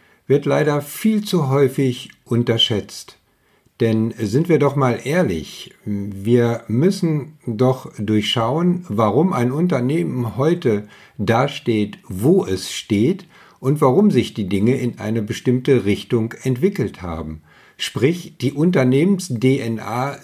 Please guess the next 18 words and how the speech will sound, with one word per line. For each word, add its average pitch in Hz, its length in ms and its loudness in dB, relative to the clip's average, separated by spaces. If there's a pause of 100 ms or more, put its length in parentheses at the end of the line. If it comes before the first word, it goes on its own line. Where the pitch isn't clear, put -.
zu 117 200 -4
verstehen, 104 840 -2 (240)
um 127 260 0
Dinge 143 600 2 (120)
richtig 135 680 0
anzupacken 175 1040 -2 (360)
und, 143 460 -2
äh, 127 300 4
auch 135 300 0
auf 120 160 -2
dem 107 180 0
richtigen 127 640 0
Weg 131 320 2
eventuell 107 800 0 (200)
zu 107 260 -4
korrigieren, 85 840 -2
sofern 87 680 -4
dies 110 320 -4